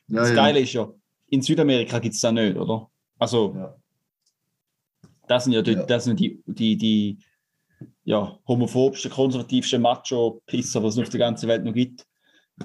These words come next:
Speaker 2: Ähm, aber ich will jetzt nicht judgen, oder? Ich meine, da mit dem X ist mehr
Speaker 1: Ich find, ich find's mega schön,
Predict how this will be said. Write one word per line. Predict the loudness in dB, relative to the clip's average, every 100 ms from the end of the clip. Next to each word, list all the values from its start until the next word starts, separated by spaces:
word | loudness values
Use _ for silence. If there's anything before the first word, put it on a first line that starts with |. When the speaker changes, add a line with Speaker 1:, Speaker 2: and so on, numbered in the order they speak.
| -18 -2
Speaker 2:
Ähm, | 2 4 4 2 4 4 2 0 -6 _ _ _ _ _ _ _ -2
aber | 0
ich | 0
will | -2
jetzt | -4 -6
nicht | -2
judgen, | -2 -2 -4 -4
oder? | 0
Ich | 2
meine, | 4 4
da |
mit | 4 2
dem | 2
X | 0 0 -2
ist | 0
mehr | 4 4
Speaker 1:
Ich | 4
find, | 4 2 2 0 -10 -16 -14 -6 0
ich | 2
find's | 4 2 2 0
mega | 2 2 2 2
schön, | 4 4 4